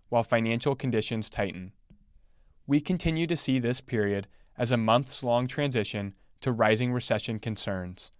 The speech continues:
An inverted two ten yield curve has a perfect track record in predicting recessions nineteen to twenty-four months after initial curve inversion.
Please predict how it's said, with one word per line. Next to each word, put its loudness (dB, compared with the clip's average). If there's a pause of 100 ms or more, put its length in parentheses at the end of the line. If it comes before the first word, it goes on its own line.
(720)
An -2
inverted 2
two 0
ten 2
yield 0
curve -2 (300)
has -2
a 2
perfect 0
track 0
record 0
in -4
predicting 0
recessions -2 (340)
nineteen -2
to -2
twenty-four -2
months 0
after 0
initial 0
curve 2
inversion. -4